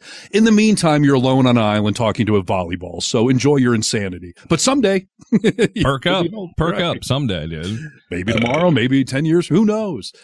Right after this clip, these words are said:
Speaker 1: That almost is more torture. Like, "Oh, someday it's gonna pass."
Speaker 2: Yeah. Uh, this is a newer statement that we've just been hearing over the last, you know, four or five years.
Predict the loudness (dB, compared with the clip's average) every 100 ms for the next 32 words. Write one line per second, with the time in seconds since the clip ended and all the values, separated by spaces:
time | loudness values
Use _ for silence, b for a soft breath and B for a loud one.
0 | b 0 2 2 0 0 0 2 0 0
1 | -2 -10 -8 -2 -2 0 0 0 0 0
2 | -2 -6 -4 -6 -8 -16 -20 _ _ -8
3 | -4 -2 -4 -4 -8 -12 _ B B B
4 | -10 -2 0 0 0 0 0 0 0 0
5 | 0 0 -2 -4 -4 -6 -4 -4 -4 -4
6 | -4 -4 -4 -4 -4 -4 -4 -4 -4 -4
7 | -6 -6 -8 -8 -8 -10 -8 -8 -8 -8
8 | -8 -8 -10 -10 -10 -8 -8 -8 -10